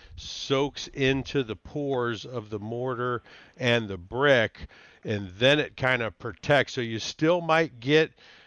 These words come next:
a little bit of fine dust and stuff on the surface, but your pores are kinda filled up, so you won't get a lot of it coming through from the inside, and that will definitely help,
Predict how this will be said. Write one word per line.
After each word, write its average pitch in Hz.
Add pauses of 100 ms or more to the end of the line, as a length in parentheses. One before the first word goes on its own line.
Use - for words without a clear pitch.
(120)
a 107
little 127
bit 139
of 113
fine 139 (320)
dust 135
and 123
stuff 135
on 127
the 107
surface, 147
but 117
your 101
pores 147
are 107
kinda 117
filled 123
up, 135
so 110
you 104
won't 123
get 120
a 104
lot 120
of 107
it 110 (540)
coming 120
through 123 (440)
from 131
the 113
inside, 120
and 98
that 127
will 110 (160)
definitely 127
help, 127